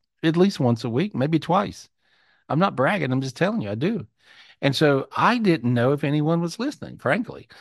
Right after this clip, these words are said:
I was doing all these radio shows, and I, I'm thinking, you know, this, they don't even understand. This is coming from divine. This is not coming from me. This is coming from God, right? And so this is coming from the angel Michael. It's coming from Christ. It's coming from Buddha. It's coming, you know, all these big beings are telling me stuff, and I'm telling people, and they're like,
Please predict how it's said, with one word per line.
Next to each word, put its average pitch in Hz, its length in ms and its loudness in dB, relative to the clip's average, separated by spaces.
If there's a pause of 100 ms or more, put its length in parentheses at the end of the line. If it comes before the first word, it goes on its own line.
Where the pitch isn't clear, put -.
(260)
I 147 60 4
was 175 100 2
doing 180 200 4
all 160 120 4
these 170 200 0
radio 143 340 2
shows, 143 320 2
and 123 140 -2
I, 202 140 0
I'm 139 180 0
thinking, 160 340 -4
you 123 80 -2
know, 117 140 0
this, 175 220 -4
they 139 120 0
don't 269 160 0
even 127 180 0
understand. 120 460 -4
This 151 120 -6
is 170 100 -10
coming 113 320 0
from 90 180 -6
divine. 98 480 0
This 123 220 -4
is 127 100 -6
not 117 220 -2
coming 113 220 0
from 85 180 -8
me. 135 200 2
This 101 120 -4
is 113 80 -10
coming 95 260 -2
from 78 140 -10
God, 98 340 0
right? 131 180 0 (460)
And 120 140 2
so 117 160 2
this 156 160 2
is 147 80 -4
coming 117 240 0
from 113 120 -12
the 85 120 -10
angel 82 180 -12
Michael. 127 460 0
It's - 80 -20
coming 104 240 -4
from 92 160 -10
Christ. 139 380 0
It's 87 100 -14
coming 110 240 0
from 92 160 -6
Buddha. 131 340 4
It's - 160 -16
coming, 107 260 -4
you 123 80 2
know, 117 120 2 (240)
all 185 120 4
these 277 200 4
big 170 240 0
beings 131 320 2
are 101 40 -4
telling 147 360 2
me 120 80 0
stuff, 92 260 -6
and 104 80 -2
I'm 104 80 -2
telling 139 300 0
people, 101 220 -4
and 101 100 -6
they're 107 80 -2
like, 104 180 -4